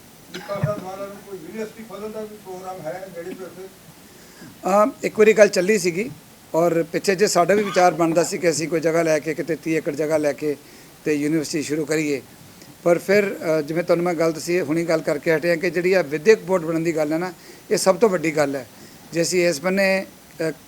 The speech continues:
Speaker 2: ਕਿਸੇ, ਅ, ਸਿਰੇ ਗੱਲ ਲਾ ਦਿੰਦੇ ਹਾਂ ਆਹ ਵਾਲੀ,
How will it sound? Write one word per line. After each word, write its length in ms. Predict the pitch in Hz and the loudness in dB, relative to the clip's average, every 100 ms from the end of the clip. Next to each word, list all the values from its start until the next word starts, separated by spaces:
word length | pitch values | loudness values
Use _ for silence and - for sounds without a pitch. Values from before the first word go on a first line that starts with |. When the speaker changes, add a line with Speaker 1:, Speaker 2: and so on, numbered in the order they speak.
| - - | -20 -8
Speaker 2:
ਕਿਸੇ, 300 | 160 156 180 | -4 0 0
ਅ, 320 | 190 185 214 | -2 -6 -8
ਸਿਰੇ 280 | 156 160 170 | -6 0 0
ਗੱਲ 220 | 165 165 | 2 2
ਲਾ 140 | 156 156 | 4 4
ਦਿੰਦੇ 240 | 175 180 | 4 2
ਹਾਂ 80 | 175 | 2
ਆਹ 60 | 165 | 0
ਵਾਲੀ, 260 | 156 143 | -2 -4